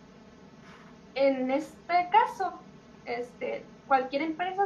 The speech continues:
se beneficia si puede conocer cuáles son los elementos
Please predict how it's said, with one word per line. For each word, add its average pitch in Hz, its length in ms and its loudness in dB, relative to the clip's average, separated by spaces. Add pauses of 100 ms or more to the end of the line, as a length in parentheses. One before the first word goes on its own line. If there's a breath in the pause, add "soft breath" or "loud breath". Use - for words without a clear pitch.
se 349 60 -8
beneficia 302 720 -6 (640)
si 262 80 -12
puede 269 380 -2
conocer 247 640 -6 (840)
cuáles 294 300 2
son 349 120 -8
los 370 180 -8
elementos 254 540 -6